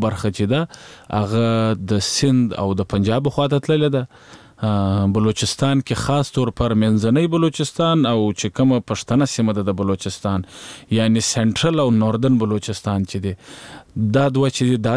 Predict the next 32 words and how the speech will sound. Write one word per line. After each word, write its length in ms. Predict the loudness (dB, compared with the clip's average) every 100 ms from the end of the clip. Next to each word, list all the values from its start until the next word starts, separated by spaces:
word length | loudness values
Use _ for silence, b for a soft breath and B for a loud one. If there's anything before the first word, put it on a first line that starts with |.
| 0
دغه 180 | -2 -2
څه 100 | -2 0
بار 180 | -2 -2
دي. 100 | -2 -2
دا 80 | 0
رنګه 380 | 0 0 0 -2
د 80 | -2 -2
خیبر 340 | 0 0 0 -2
پښتونخوا 500 | -2 -2 -2 0 -2 -2
چې 80 | -4
کومه 240 | 0 0 2
جنوبي 400 | 2 2 2 2 2
علاقې 380 | 0 -2 -2 -4 -4
دي، 60 | -6 B B B B -10
دا 380 | -6 0 2
د 80 | 2 2
دې 100 | 0 0
څه 80 | 0 0
بار 160 | -2 -2
دي. 60 | -4 B B B B -2 2
نو 100 | 2 2 2 2 2
هغه 180 | 0 0
تقسیم 380 | -4 0 2 2
داسې 280 | 2 0 0
سوی 120 | 0 0
دی 80 | 0
چې 120 | -2 -2
هغه 320 | 0 0 -2 B B B -6
د 140 | -2
پاکستان 480 | -2 -2 -2 0 0
چې 140 | 0 2
اوس 280 | 2 2